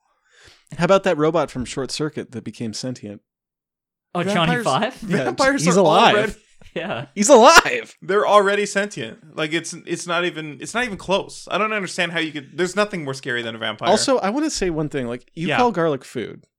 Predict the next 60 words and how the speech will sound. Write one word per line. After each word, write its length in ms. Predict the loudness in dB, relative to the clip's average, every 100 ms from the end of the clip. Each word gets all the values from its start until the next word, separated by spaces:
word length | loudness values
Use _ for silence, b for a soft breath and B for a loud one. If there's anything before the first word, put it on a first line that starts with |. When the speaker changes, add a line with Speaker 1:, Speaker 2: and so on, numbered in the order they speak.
| -4
Speaker 3:
Yeah. 240 | -2 0
Speaker 1:
And 120 | 0 -2
it 100 | 0
is, 720 | -2 -4 -10 -14 -16 -18 -20 _ _ -20 -8
I 100 | -6
guess, 320 | -4 -4 -4 -4
in 120 | -4
the 60 | -2
way 180 | -2 -2
that, 140 | -2
like, 220 | -6 -8
parsley 400 | -6 -4 -4 -8
is 100 | -12
a 60 | -12
food. 320 | -16 -18 -18 _ _
Speaker 3:
Yeah, 140 | -10 -10
parsley 480 | -6 -8 -8 -10
is 120 | -10 -10
a 60 |
food. 460 | -10 -8 -8 -8 -12
Speaker 1:
Is 200 | -6 -2
it? 280 | -2 -4 -10 _ -6
You 100 | 2
don't 140 | 4
eat 140 | 4 4
a 80 | 4
thing 240 | 2 -2
of 100 | -2
parsley 480 | -2 0 0 -2 -2
on 120 | -2
its 120 | -4 -4
own. 380 | -4 -4 -10 -8
Speaker 3:
I 140 | -2 0
Speaker 2:
To, 80 |
Speaker 3:
u- 160 | 2 0
Speaker 2:
to 160 | 0 0
Eric's 360 | 0 -2 -4
credit, 420 | -6 -4 -2 -4 -8
he 160 | -14
did 180 | -8 -6
make 180 | -6 -8
a 60 |
tweet 260 | -10 -10 -8
about 240 | -6 -8
celery 460 | -10 -10 -8 -8 -10
salt 340 | -12 -12 -12
this 160 | -14 -14
week, 300 | -12 -12 -14 _ _
Speaker 3:
<laughs> 120 | -14
Speaker 2:
two 180 | -10 -8
weeks 220 | -10 -14
ago. 260 | -14 -14 -16 _ _ _ _ _ _ _ _
Speaker 3:
That's 140 | -16 -6
Speaker 1:
How 120 | -2
is 100 | -2
Speaker 3:
right. 60 | -2
Speaker 1:
that 60 | -4
to 80 | -8
his 160 | -8
credit? 320 | -12 -16 -18